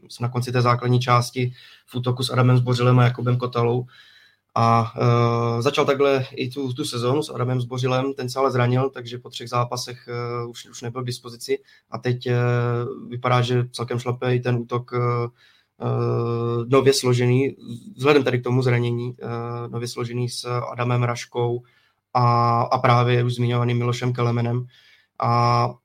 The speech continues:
právě možná bych zmínil, když jsme s-, když jsme se bavili o těch konkrétních jménech, tak právě tyto dva útočníky, kteří teď, kteří teď hrají vedle Davida Šťastného. A Adam, eh, Raška pro mě prostě překvapení. Eh, začínal vlastně v Kometě,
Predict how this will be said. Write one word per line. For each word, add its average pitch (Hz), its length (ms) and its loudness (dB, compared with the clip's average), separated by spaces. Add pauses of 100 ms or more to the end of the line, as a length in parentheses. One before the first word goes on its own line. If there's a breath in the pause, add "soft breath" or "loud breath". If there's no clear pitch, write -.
(140)
právě 151 240 8
možná 165 200 4
bych 165 140 2
zmínil, 156 380 0
když 151 120 -6
jsme 151 120 -10
s-, - 220 -12 (100)
když - 140 -16
jsme 147 100 -8
se 143 80 -6
bavili 135 220 0
o - 20 -6
těch 143 100 -4
konkrétních 139 460 -4
jménech, 135 240 -2
tak - 180 -12
právě 135 240 -2
tyto 139 240 -8
dva 139 140 -2
útočníky, 127 460 -6
kteří 131 240 -12
teď, 135 220 -8
kteří 123 240 -12
teď 127 140 -4
hrají 127 360 0
vedle 123 440 -2
Davida 123 260 -2
Šťastného. 123 580 -6 (640)
A 123 260 2
Adam, 139 540 0
eh, 127 420 -2
Raška 131 760 0 (100)
pro 135 120 -2
mě 143 340 0 (680)
prostě 127 240 -6
překvapení. 135 720 -2
Eh, 123 460 -2 (840 soft breath)
začínal 127 420 -2
vlastně 123 240 -4
v - 40 -20
Kometě, 135 560 0